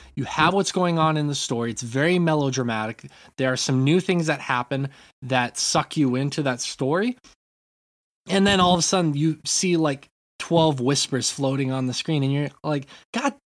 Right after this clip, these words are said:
damn it, these stupid asses again?" And, like, anytime I was getting really into the story during the, that, those last few chapters,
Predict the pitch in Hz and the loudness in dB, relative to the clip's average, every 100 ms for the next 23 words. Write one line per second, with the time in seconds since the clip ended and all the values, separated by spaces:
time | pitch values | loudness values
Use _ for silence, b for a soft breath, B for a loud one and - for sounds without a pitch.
0 | - 190 294 202 - 175 262 - - - | 0 4 4 4 0 0 0 -2 -6 -6
1 | - - 196 220 214 139 156 202 220 170 | -6 -2 0 2 0 0 0 0 -2 -2
2 | 143 135 160 269 320 - B B B 165 | -2 0 0 -2 -4 -16 B B B -2
3 | 185 - _ _ _ _ _ _ _ _ | -2 -4 _ _ _ _ _ _ _ _
4 | 180 180 170 - _ 185 233 254 - 226 | -2 0 -2 -4 _ 2 4 2 2 2
5 | 214 175 175 160 135 185 165 131 147 170 | 2 4 4 2 2 4 4 2 2 2
6 | 147 151 170 143 - - 120 165 240 254 | 0 -2 0 0 -2 -4 -2 -2 -2 -6
7 | _ _ _ _ - 135 151 147 131 135 | _ _ _ _ -6 -2 0 0 -2 -2
8 | 131 143 135 143 135 131 135 - 160 - | 0 0 0 0 0 0 0 0 -4 -2
9 | 131 143 208 220 | -2 -2 -2 -4